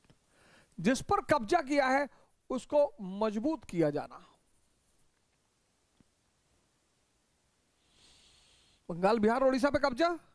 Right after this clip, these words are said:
तो उसको सशक्त भी तो करना है, मजबूत भी तो बनाना है।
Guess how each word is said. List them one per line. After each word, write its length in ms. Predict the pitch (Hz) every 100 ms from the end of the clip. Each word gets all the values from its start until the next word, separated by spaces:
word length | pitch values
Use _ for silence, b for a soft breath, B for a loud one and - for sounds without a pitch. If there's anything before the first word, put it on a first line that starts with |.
| _ _ _ _ _ 226
तो 60 |
उसको 200 | 240 370
सशक्त 380 | - 311 370 403
भी 140 | 339
तो 100 | 285
करना 300 | 214 190 214
है, 80 | 269 311
मजबूत 340 | 233 294 370
भी 100 | 311
तो 100 | 269
बनाना 360 | 226 208 196 202
है। 160 | 339